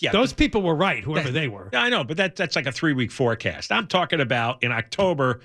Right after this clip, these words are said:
Speaker 1: when they said there was a ninety percent chance we were gonna have a drier than normal winter.
Speaker 2: La
Speaker 1: They,
Speaker 2: Nina type,
Speaker 1: yeah,
Speaker 2: yeah.
Speaker 1: they, they, they can
Speaker 2: Go ahead. Oh, you're not gonna finish that?
Speaker 1: No,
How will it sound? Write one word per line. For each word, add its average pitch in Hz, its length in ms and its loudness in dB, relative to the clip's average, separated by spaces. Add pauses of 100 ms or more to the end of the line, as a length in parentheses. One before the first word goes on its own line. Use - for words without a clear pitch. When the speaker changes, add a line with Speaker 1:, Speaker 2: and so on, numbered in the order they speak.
(240)
Speaker 1:
when 135 140 0
they 131 100 0
said 127 240 0
there 123 80 -4
was 113 100 -2
a 120 60 -2
ninety 131 240 2
percent 113 360 0
chance 113 300 0
we 110 80 -2
were 104 60 -2
gonna 101 140 0
have 104 180 0
a 95 120 -2
drier 110 400 0
than 101 140 -2
normal 98 300 -2
winter. 90 360 -14 (480)
Speaker 2:
La 117 140 0
Speaker 1:
They, 110 220 0
Speaker 2:
Nina 95 200 -12
type, 117 220 -6
Speaker 1:
yeah, 123 140 -4
Speaker 2:
yeah. 123 60 -2
Speaker 1:
they, 156 100 4
they, 170 240 0
they 170 320 -2
can 135 400 -2 (2750)
Speaker 2:
Go 160 100 4
ahead. 202 160 4
Oh, 143 200 4
you're 120 120 -4
not 127 80 -2
gonna 127 80 -2
finish 139 240 -2
that? 226 80 2
Speaker 1:
No, 240 60 6